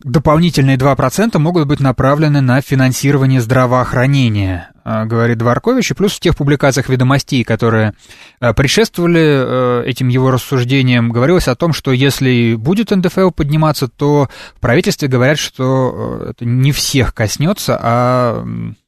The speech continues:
только людей с определённым уровнем дохода. Слушатели в ответ на это, э, пишут, э,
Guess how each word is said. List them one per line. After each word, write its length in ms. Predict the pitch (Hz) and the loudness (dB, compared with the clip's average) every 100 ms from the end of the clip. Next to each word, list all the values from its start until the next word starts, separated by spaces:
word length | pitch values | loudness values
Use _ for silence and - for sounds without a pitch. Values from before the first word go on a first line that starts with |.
| _ | _
только 240 | 131 - | -10 -4
людей 200 | 117 131 | -2 0
с 100 | 143 | 0
определённым 580 | 127 139 147 160 139 131 156 | 0 2 4 4 4 0 0
уровнем 440 | 139 123 120 113 | 0 2 2 0
дохода. 560 | 117 - - 117 98 90 - - - - - - | 0 -2 -2 -2 -2 -6 -10 -18 -16 -14 -14 -12
Слушатели 500 | - 180 220 - 175 | -2 2 2 2 0
в 120 | 135 | 2
ответ 420 | 147 135 160 170 | 0 0 -2 0
на 260 | 143 135 135 | 0 0 0
это, 500 | 143 147 147 139 131 | -2 -2 2 2 2
э, 260 | - 127 120 - | 0 -2 -2 -4
пишут, 460 | 147 135 131 - - | -6 -4 -4 -6 -8
э, 220 | 123 117 | -4 -4